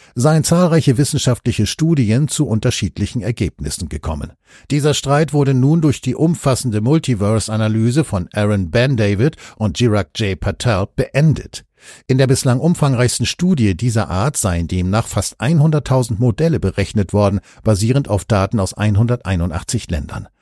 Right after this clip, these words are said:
Das Ergebnis, so die Wissenschaftler, Zitat, "Ein Nutzen der Maßnahmen ist empirisch schlicht nicht beweisbar.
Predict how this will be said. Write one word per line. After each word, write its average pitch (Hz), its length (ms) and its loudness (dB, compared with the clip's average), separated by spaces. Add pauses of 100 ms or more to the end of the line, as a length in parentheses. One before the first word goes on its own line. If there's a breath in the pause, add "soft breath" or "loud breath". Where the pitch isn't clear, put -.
(240 soft breath)
Das 107 180 0
Ergebnis, 165 640 0
so 104 220 2
die 90 240 -2
Wissenschaftler, 135 760 -2
Zitat, 107 540 -6 (800)
"Ein 139 160 2
Nutzen 156 280 2
der 104 140 2
Maßnahmen 110 560 0
ist 98 180 -6
empirisch 95 460 -2
schlicht - 320 -6
nicht 85 200 -6
beweisbar. - 680 -8